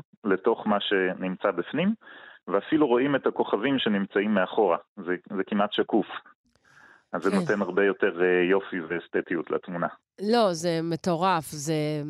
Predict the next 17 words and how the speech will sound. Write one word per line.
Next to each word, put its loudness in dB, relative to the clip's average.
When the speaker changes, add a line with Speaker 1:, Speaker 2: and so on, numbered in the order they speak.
Speaker 2:
שם 0
ללעג 2
כל, 2
אה, 2
פוטושופ -2
או -2
כל 0
מסנטז 2
תמונות 2
Speaker 1:
<laughs> 0
Speaker 2:
שהיה 2
או 0
יהיה 2
אי -2
פעם. -6
זה -8
מדהים. -2